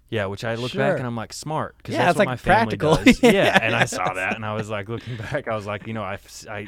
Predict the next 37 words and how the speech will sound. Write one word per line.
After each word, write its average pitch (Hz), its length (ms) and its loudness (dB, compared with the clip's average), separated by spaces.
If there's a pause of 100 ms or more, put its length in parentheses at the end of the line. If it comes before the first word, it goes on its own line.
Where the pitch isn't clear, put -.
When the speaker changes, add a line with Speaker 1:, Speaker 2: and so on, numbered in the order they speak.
(120)
Speaker 1:
that, 107 280 -4 (640)
yeah. 156 280 -8 (120)
Speaker 2:
And 139 120 -2
in 127 80 0
third 139 120 0 (140)
Speaker 1:
Practical, 120 160 -4
Speaker 2:
grade, 117 160 -4
you 113 60 -6
Speaker 1:
for 110 80 -4
Speaker 2:
were 110 40 -6
Speaker 1:
sure. 110 280 -4
Speaker 2:
like, 113 280 -12 (500)
Speaker 1:
Football 110 340 -8
player. 92 440 -8 (240)
Speaker 2:
Yeah. 107 380 -12
Speaker 1:
Yeah. 92 360 -10
Speaker 2:
Sure. 117 240 -6
Speaker 1:
'Cause 104 200 -8
I - 40 -14
was 95 120 -14
a 90 60 -16
dipshit. 90 680 -14 (760)
<laughs> 988 140 -6 (800)
I - 80 -10
had 98 200 -12
no 98 200 -6
idea, 85 360 -12
like, 82 180 -12
what 92 140 -12
the 90 80 -16
next - 440 -18 (260)
<laughs> - 240 -20
ten 95 280 -8
years 98 240 -12
were 98 100 -12
gonna 90 160 -12
hold. 90 260 -12